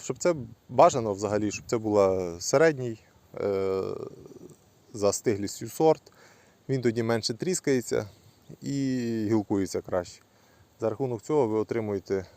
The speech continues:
е, стабільний високий урожай. Якщо буде більше вологи, вона вам більше погілкується, кращі умови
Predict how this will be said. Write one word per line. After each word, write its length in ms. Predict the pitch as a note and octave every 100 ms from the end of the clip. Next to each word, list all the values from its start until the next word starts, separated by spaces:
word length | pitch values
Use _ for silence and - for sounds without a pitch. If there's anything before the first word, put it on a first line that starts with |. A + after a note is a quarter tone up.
| G#2+
е, 220 | G2 G2
стабільний 540 | - A2 A#2 C#3+ A#2 F#2+
високий 400 | G2 G2+ - G2
урожай. 360 | F#2+ F2 E2+ - - - - - - -
Якщо 240 | C3+ D#3
буде 220 | C#3+ D#3 D3
більше 300 | E3 - A#2+
вологи, 420 | A2+ A2 G2+ G2
вона 220 | A#2+ D3+
вам 160 | B2 G#2
більше 240 | B2 -
погілкується, 800 | - F#2+ F#2+ - F#2 F2+ - F#2 F#2 -
кращі 360 | - C#3+ - B2
умови 520 | A2+ A2 G#2 F#2+